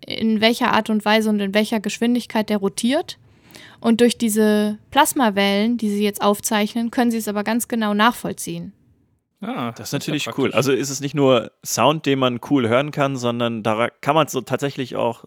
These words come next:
Speaker 3: sowas wie Rotation von einem Planeten interpretieren.
Speaker 1: Genau, und, ähm, dadurch
Speaker 3: Ja.
Speaker 1: haben sie auch festgestellt, dass er sich in den letzten Jahren,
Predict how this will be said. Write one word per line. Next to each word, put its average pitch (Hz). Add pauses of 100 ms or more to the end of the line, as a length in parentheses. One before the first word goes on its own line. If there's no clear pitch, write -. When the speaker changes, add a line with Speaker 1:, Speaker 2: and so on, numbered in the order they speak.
Speaker 3:
sowas 113
wie 110
Rotation 110
von 110
einem 110
Planeten 113
interpretieren. 101
Speaker 1:
Genau, 247
und, 220
ähm, 220
dadurch 226
Speaker 3:
Ja. 240
Speaker 1:
haben 247
sie 233
auch 233
festgestellt, 226
dass 226
er 220
sich 220
in 226
den 214
letzten 220
Jahren, 226